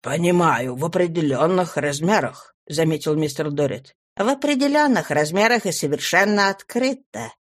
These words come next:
Что касается моего совета, то это, конечно, совершенно другое дело.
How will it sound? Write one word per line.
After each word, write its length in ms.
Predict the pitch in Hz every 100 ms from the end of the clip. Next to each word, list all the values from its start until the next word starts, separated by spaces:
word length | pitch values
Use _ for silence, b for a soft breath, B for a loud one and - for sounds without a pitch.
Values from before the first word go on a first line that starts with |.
| _
Что 180 | - 139
касается 560 | 135 139 160 156 - 175
моего 400 | 185 185 190 233
совета, 640 | - 139 135 135 135 170
то 140 | 170
это, 260 | 262 285 269
конечно, 600 | 262 220 202 226 - 240
совершенно 760 | - 208 190 - 190 214 214 202
другое 600 | 196 208 202 269 247 135
дело. 500 | 131 123 110 98